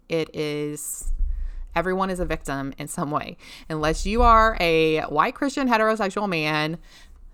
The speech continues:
then you're a victim. Sorry, white, straight Christian guys, like, you're out of luck. Like, you cause all the problems in the first place, so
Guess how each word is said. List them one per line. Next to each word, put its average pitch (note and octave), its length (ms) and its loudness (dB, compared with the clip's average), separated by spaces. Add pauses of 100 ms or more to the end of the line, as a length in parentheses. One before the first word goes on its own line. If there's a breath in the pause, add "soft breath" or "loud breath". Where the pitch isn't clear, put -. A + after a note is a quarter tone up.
(320)
then F3 260 0
you're E3+ 220 2
a D#3+ 80 2
victim. - 480 -8 (600)
Sorry, F#3+ 560 2 (500)
white, E3+ 480 6 (180)
straight F3+ 580 0
Christian D#3+ 320 -4
guys, D3 320 4
like, D3 460 -4
you're D#3 300 2
out E3 180 8
of D#3+ 80 2
luck. D3 260 0
Like, D3 220 -2
you E3+ 100 -6
cause D3+ 260 -2
all C#3+ 120 0
the C#3 80 -8
problems D#3 380 0
in D#3 60 -8
the D#3 80 -4
first D3+ 280 -4
place, G3 360 -4
so D3 460 -2